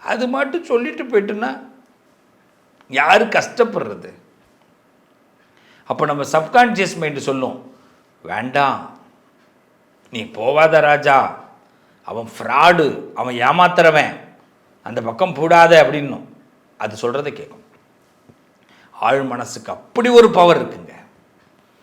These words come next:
நிச்சயமா சொல்றேன், அதுதான் கடவுள். இந்த மாசம் உங்கள் மனம் உங்களை சரியாக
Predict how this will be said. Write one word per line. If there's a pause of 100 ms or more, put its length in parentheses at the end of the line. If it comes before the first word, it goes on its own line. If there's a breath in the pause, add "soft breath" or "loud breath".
(760)
நிச்சயமா
சொல்றேன், (120)
அதுதான்
கடவுள். (680 soft breath)
இந்த
மாசம்
உங்கள் (320 soft breath)
மனம்
உங்களை
சரியாக